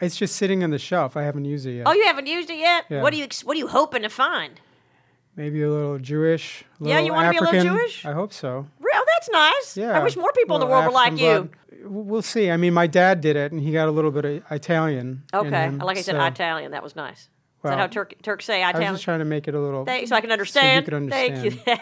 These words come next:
Speaker 2: That's a, you're
Speaker 1: Yeah.
Speaker 2: a gem. So you are Tur-, you were born in Istanbul or Ankara or what?
Speaker 1: In Istanbul.
Speaker 2: In Istanbul.
Speaker 1: Yeah.
Speaker 2: Okay. And you, oh, I have a, I have a, you're gonna have to take, I have a cut here. I just wanna show everybody. I have a cut, paper cut that's gotten infected.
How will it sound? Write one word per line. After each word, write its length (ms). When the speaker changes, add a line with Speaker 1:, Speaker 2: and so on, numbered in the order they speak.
Speaker 2:
That's 320
a, 60
you're 240
Speaker 1:
Yeah. 60
Speaker 2:
a 40
gem. 360
So 180
you 200
are 80
Tur-, 220
you 100
were 60
born 260
in 140
Istanbul 460
or 100
Ankara 300
or 200
what? 140
Speaker 1:
In 180
Istanbul. 520
Speaker 2:
In 100
Istanbul. 640
Speaker 1:
Yeah. 60
Speaker 2:
Okay. 240
And 80
you, 120
oh, 120
I 120
have 160
a, 140
I 40
have 120
a, 100
you're 120
gonna 120
have 60
to 60
take, 140
I 40
have 100
a 40
cut 280
here. 200
I 40
just 100
wanna 120
show 160
everybody. 260
I 20
have 100
a 60
cut, 360
paper 260
cut 220
that's 140
gotten 220
infected. 640